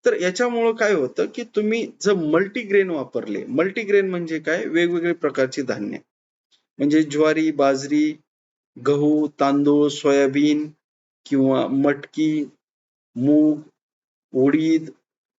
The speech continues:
ह्या सगळ्या गोष्टी तुम्ही जर एकत्र करून वेगवेगळ्या प्रमाणात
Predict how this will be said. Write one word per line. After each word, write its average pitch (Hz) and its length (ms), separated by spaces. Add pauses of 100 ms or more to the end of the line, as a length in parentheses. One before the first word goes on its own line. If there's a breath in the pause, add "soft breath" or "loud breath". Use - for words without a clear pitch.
(280)
ह्या 226 280
सगळ्या 214 440
गोष्टी 160 640 (160)
तुम्ही 190 260
जर 175 340 (540)
एकत्र 214 420
करून 110 360 (960)
वेगवेगळ्या 175 420
प्रमाणात 175 640